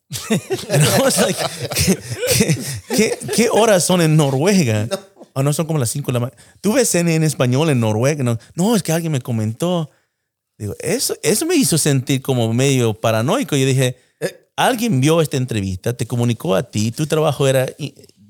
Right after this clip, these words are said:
Speaker 1: know, di-, di-, dime algo." Este tipo de, y esto en otro mundo, en otro mundo, esto se llama <laughs> contrainteligencia. Entonces, esa conversación que es, es sensible, yo sé que no, no es una conversación fácil, tampoco es algo que hay que hacerlo solo público,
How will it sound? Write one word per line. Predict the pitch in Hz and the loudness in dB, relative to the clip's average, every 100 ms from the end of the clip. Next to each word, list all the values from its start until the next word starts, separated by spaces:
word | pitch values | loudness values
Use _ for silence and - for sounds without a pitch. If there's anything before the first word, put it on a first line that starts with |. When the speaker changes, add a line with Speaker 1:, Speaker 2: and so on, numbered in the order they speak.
| - | -8
Speaker 1:
know, | 127 | -6
di-, | 95 98 113 | -4 -4 -4
di-, | 135 117 123 | -2 -4 -4
dime | 113 120 113 | -2 0 0
algo." | 117 117 113 120 - - - - _ - - - | 0 0 -2 -4 -12 -20 -20 -20 _ -20 -18 -2
Este | 202 - 214 | -2 0 -4
tipo | 175 156 143 | -4 -2 0
de, | 127 127 - | 2 0 0
y | 147 | 2
esto | 220 190 | 2 2
en | 151 | 0
otro | 180 151 | 0 -2
mundo, | 123 123 123 175 247 - | 0 0 0 -2 -4 0
en | 135 | 0
otro | 165 180 | 2 2
mundo, | 151 123 120 190 - | 2 2 2 -2 -2
esto | 143 170 | -4 -2
se | - 127 | -2 0
llama | 170 | 0
<laughs> | - 160 131 127 139 | 0 -2 -2 0 -2
contrainteligencia. | 131 123 131 165 269 247 95 - _ _ _ _ _ _ _ | -2 -4 -2 0 0 -2 -6 -8 _ _ _ _ _ _ _
Entonces, | 143 143 156 147 120 - | -4 0 0 0 -4 0
esa | 180 226 247 | 0 2 -2
conversación | 170 151 131 110 107 - 123 123 | 0 2 2 0 -2 0 -2 0
que | 120 | -2
es, | 107 - - | -4 -6 -6
es | 123 120 | -4 0
sensible, | 156 127 208 196 120 | 0 0 0 0 0
yo | 117 | -2
sé | 143 | -4
que | 131 | -4
no, | 131 135 131 _ _ _ | -2 -4 -6 _ _ _
no | - 127 | -4 0
es | |
una | 135 | 0
conversación | 123 123 117 117 117 | 0 -2 -2 -2 -2
fácil, | 143 147 143 135 | 0 0 -2 -4
tampoco | 135 165 165 | -2 -2 0
es | |
algo | 143 131 | 0 0
que | 120 110 - | -4 -8 -4
hay | 117 | -6
que | 117 | -2
hacerlo | 113 127 120 110 | -4 -2 -4 -6
solo | - 127 113 | -4 -2 -2
público, | 107 170 156 117 127 | -2 -2 -2 -4 -6